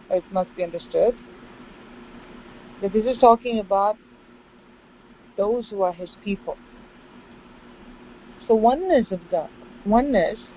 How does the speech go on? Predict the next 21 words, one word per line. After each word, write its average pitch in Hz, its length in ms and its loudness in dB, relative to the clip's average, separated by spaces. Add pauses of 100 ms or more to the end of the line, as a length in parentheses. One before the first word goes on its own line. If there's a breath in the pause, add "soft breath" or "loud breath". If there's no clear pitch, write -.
that 180 180 -16
God 165 280 0
gives 147 340 -2 (1160)
among 175 320 -2
his - 140 -18
people - 480 0 (1040)
is 220 120 4 (140)
from 247 260 2
God. 151 280 0 (1300)
The 175 60 -16 (180)
Spirit 330 200 2
of - 120 -4
God 156 320 -4
brings 185 320 -6
oneness. 165 340 -6 (1800)
The 220 80 2 (180)
spirit 349 260 0
of 202 140 4 (160)
Satan 190 600 -8
brings 226 320 -4 (200)
disunity. 190 580 -4